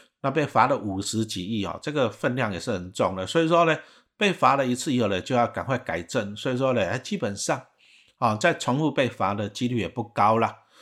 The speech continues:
哦，那其实啊，就是因为当年啊，二零一六年那时候因为被罚一点八亿美金，哦，那E P S就衰退到一点六五啊，结果呢，股价就蹦蹦蹦，我记得那时候就跌到二十一块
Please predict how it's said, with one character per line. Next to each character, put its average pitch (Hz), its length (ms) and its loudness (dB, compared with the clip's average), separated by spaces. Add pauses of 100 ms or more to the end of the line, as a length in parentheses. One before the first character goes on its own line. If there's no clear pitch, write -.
(160)
哦， 117 140 -2
那 220 140 2
其 151 220 0
实 139 180 -2
啊， 110 120 4
就 175 140 0
是 165 140 0
因 165 140 -2
为 151 120 2
当 147 380 2
年 101 220 0
啊， 98 120 0
二 160 80 0
零 131 160 -2
一 147 160 2
六 139 280 2
年 92 220 -4
那 127 120 0
时 127 120 -2
候 120 80 2
因 135 120 -6
为 135 140 0
被 127 160 0
罚 107 260 0
一 139 80 -2
点 123 160 -4
八 127 240 2
亿 151 80 2
美 95 180 -4
金， 113 300 -6 (760)
哦， 107 180 0
那 151 140 4
E 156 100 0
P 156 120 0
S 131 200 0
就 135 120 2
衰 135 280 2
退 131 180 -2
到 120 200 2
一 127 100 0
点 101 240 -2
六 110 200 2
五 85 120 -8
啊， 127 120 -4
结 131 200 -2
果 107 160 2
呢， 90 100 0 (500)
股 113 140 0
价 147 160 4
就 147 100 2
蹦 113 220 2
蹦 104 180 0
蹦， 104 240 0
我 110 100 -2
记 156 140 -2
得 131 140 2
那 135 140 2
时 127 80 -2
候 120 80 4
就 123 100 2
跌 110 200 -2
到 107 280 2
二 117 280 4
十 98 440 -6
一 110 260 -2
块 101 380 -2